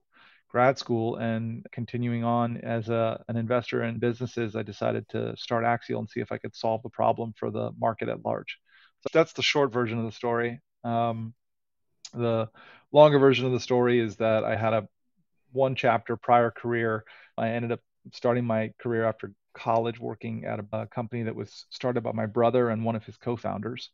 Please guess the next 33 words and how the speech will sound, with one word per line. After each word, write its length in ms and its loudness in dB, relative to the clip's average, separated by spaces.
And 200 0
that 160 2
was 180 -4
a 160 -2
information 640 -4
business 640 -8
based 240 -2
in 80 -2
New 80 0
York 400 -2
that 320 -2
was 200 -4
focused 380 -4
on 160 0
serving 460 -4
public 400 -2
market 360 0
investors, 460 -2
so 60 -6
people 320 -4
who 100 -8
buy 320 6
and 160 0
sell 160 -2
stock 400 2
and 100 -4
bonds 360 2
in, 120 -6
in 140 -8
publicly 380 -4
traded 280 -4
companies. 540 -6
And 680 4